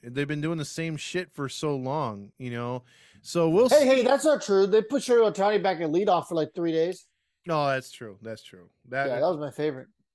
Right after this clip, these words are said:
Speaker 1: No, yeah, that was my favorite, too, when he throws thirty pitches in the first inning and then he has to go right back out there to hit. It's like, God damn, give him a break, man.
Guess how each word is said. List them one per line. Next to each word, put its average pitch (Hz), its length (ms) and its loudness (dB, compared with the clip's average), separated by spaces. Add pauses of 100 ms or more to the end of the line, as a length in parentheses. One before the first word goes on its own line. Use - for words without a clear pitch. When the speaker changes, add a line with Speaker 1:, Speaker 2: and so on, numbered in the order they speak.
Speaker 1:
No, 156 140 -6
yeah, 165 260 0
that 175 140 2
was 185 100 -2
my 185 140 -4
favorite, 170 300 -4
too, 196 140 -6
when 165 120 -4
he 143 40 -6
throws 151 340 -6
thirty 160 340 -2
pitches 151 380 -10
in 139 60 -10
the 135 60 -8
first 151 360 -4
inning 156 180 -6
and 135 80 -6
then 127 100 -6
he 123 60 -6
has 131 180 -6
to 131 60 -18
go 127 100 -6
right 139 260 -4
back 143 360 -4
out 151 160 -4
there 139 120 -2
to 127 100 -6
hit. 156 380 -6
It's - 160 -14
like, 147 220 -6
God 202 340 -4
damn, 202 340 -2 (340)
give 202 140 -2
him 320 60 -8
a 233 60 -2
break, 208 580 -6
man. 143 460 -6